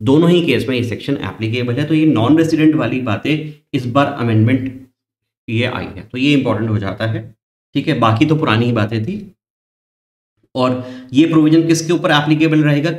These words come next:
सिर्फ closely held companies के ऊपर, यानी कि आप private companies बोल सकते हैं या फिर अच्छा रहेगा unlisted companies बोलते हैं, ठीक है। और ये provision आप तभी apply कीजिएगा जब share premium पर issue हो रहा हो। दोबारा से repeat कर रहा हूँ, this is something important, issue price minus fair market value,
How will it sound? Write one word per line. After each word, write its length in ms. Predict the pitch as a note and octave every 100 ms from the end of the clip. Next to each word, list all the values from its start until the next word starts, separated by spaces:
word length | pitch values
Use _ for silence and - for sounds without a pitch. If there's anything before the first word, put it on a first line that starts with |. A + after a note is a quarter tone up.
| -
सिर्फ 240 | - G3+ G#3+ -
closely 460 | C#3+ C#3 A#2 D3 C3
held 220 | C3 C3
companies 340 | A#2 G#2 G#2+ G#2+
के 120 | F#2+
ऊपर, 240 | F2 G2+
यानी 200 | G#2+ A#2+
कि 80 | A#2
आप 200 | A#2+ - -
private 320 | G2+ A2 A2
companies 240 | A#2+ A2+
बोल 180 | A2 G#2+
सकते 260 | G#2 G#2+ F2+
हैं 60 | G2+
या 80 |
फिर 220 | D3 F3+ F3+ _ _ -
अच्छा 200 | G#2+ B2+
रहेगा 180 | C3 -
unlisted 540 | C3+ B2+ C3 B2+ G#2+
companies 380 | G2 E2 F#2 - -
बोलते 300 | G#2+ - -
हैं, 40 | _ _
ठीक 140 | C#3 D#3
है। 220 | - - - -
और 100 | B2
ये 100 | C3
provision 320 | C3 B2+ C3
आप 140 | C3+ C3
तभी 160 | A#2 B2+
apply 240 | B2 A#2+ - -
कीजिएगा 300 | A2 C3 D3
जब 180 | B2
share 240 | - C#3+ G#3 - _ _ C#3
premium 340 | B2+ A2 G#2
पर 120 | C3+
issue 220 | G#2+ G#2+ G2
हो 140 | F2+
रहा 100 | F2
हो। 60 | G2
दोबारा 280 | A2 B2 B2+
से 120 | C#3
repeat 260 | C3+ C#3 C#3+
कर 100 | C#3
रहा 80 |
हूँ, 140 | D#3+ A#2+
this 160 | A2
is 80 | -
something 300 | C3+ B2+ C3
important, 520 | A#2 A#2 A2 C3 F#3 - - _ - _ _
issue 260 | D3 - E3 E3
price 360 | C#3+ D#3+ D#3+ - - A#2+
minus 420 | A2+ A2 D#3 - - -
fair 160 | A2 G#2
market 360 | F#2+ G#2+ G#2
value, 300 | G#2 E2 -